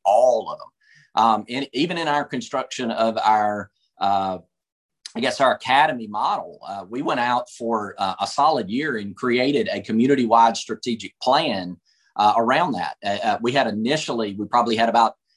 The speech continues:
ninety-one, ninety-two people we engaged that actually signed the, the, the agreement. But I mean, we have over, uh, between our business partners, uh, and we have a signing, uh, day for them, uh, in, in their commitment to us and them. It's very delineated.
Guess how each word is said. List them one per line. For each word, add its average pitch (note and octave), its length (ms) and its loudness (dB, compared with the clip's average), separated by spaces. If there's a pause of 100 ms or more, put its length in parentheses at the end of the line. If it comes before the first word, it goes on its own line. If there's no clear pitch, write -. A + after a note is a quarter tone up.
(120)
ninety-one, C3+ 680 -2
ninety-two C3 420 -8
people C3 340 -2
we B2 160 2
engaged A2+ 520 0
that G#2+ 80 -4
actually A#2 380 0
signed A#2+ 460 0
the, G#2+ 280 0 (120)
the, G2+ 280 -6 (180)
the A2 120 -2
agreement. A2+ 580 0
But G2+ 220 0 (320)
I A2 40 -2
mean, B2+ 120 0
we C#3+ 120 2
have A3+ 120 2
over, B2 460 0
uh, G#2 180 0
between F#3 360 -4
our C#3 100 0
business D3 320 -2
partners, C#3+ 640 -2
uh, G#2 300 -4 (100)
and G#2 100 -14
we B2 120 -6
have C3 100 0
a A#2 60 0
signing, C#3 560 -2 (340)
uh, A2+ 240 4
day A#2 300 -4
for D3+ 180 -8
them, C#3+ 480 -2 (100)
uh, A2 320 0
in, A2+ 180 -6
in A#2+ 180 -6
their B2+ 120 0
commitment C3 520 -2
to B2 120 2
us C3 340 2
and A2 140 -2
them. C3 220 0
It's - 140 -8
very A#2+ 200 2
delineated. B2+ 720 -2